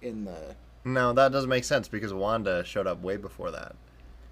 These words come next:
Speaker 2: And they
Speaker 1: Yeah, but
Speaker 2: already
Speaker 1: she's not a mutant.
Speaker 2: Yeah, but they
Speaker 1: She's
Speaker 2: heavily
Speaker 1: a, she's
Speaker 2: implied
Speaker 1: a
Speaker 2: it.
Speaker 1: witch.
Speaker 2: They heavily implied it in
Speaker 1: <laughs>
Speaker 2: WandaVision. They
Speaker 1: Yeah.
Speaker 2: just didn't say it.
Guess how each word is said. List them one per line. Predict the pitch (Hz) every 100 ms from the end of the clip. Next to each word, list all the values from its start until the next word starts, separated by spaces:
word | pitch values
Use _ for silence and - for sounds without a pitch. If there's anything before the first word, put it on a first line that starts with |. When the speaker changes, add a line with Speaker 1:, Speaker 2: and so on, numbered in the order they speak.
| - -
Speaker 2:
And | 117 131
they |
Speaker 1:
Yeah, | 139
but | 156
Speaker 2:
already | 139 131 117
Speaker 1:
she's | 139
not | 151 135
a |
mutant. | 117 139 160 190
Speaker 2:
Yeah, | 180 131
but | 131
they | 147 170
Speaker 1:
She's | 160
Speaker 2:
heavily | 139 143 139 135 120
Speaker 1:
a, | 113
she's | 101
Speaker 2:
implied | 123 110 104
Speaker 1:
a | 101
Speaker 2:
it. |
Speaker 1:
witch. | 147 160 127
Speaker 2:
They | 123
heavily | 123 120 113 107
implied | 98 - 101 87
it | 87
in | 87 226
Speaker 1:
<laughs> | - 95
Speaker 2:
WandaVision. | 95 92 87 90 90 92
They |
Speaker 1:
Yeah. | 113
Speaker 2:
just | 120 113
didn't | 95
say | - 92
it. | -